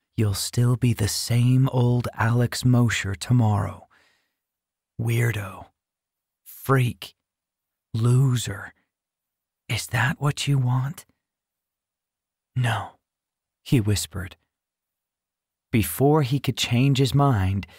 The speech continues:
Alex started toward the elevator at the end of the hall. During the day, snippets of his neighbors' lives leaked through the thin doors, muffled conversations,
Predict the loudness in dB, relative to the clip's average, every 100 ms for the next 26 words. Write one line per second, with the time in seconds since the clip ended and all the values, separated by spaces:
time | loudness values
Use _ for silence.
0 | _ _ _ 0 4 4 0 -4 0 2
1 | 4 2 -2 2 2 2 2 2 4 4
2 | 2 0 0 0 0 0 2 2 2 2
3 | 4 2 0 -8 _ _ _ _ _ _
4 | _ _ _ _ _ _ 2 4 4 4
5 | 2 2 2 0 -2 0 0 0 0 0
6 | 0 2 2 2 0 2 2 2 2 -2
7 | -2 0 0 -2 -6 -2 0 0 0 2
8 | 2 4 4 2 2 -2 -8 -16 _ _
9 | _ 0 2 0 -2 -4 -2 0 0 -2
10 | -2 0 0 -2 -4 -4 -6 -10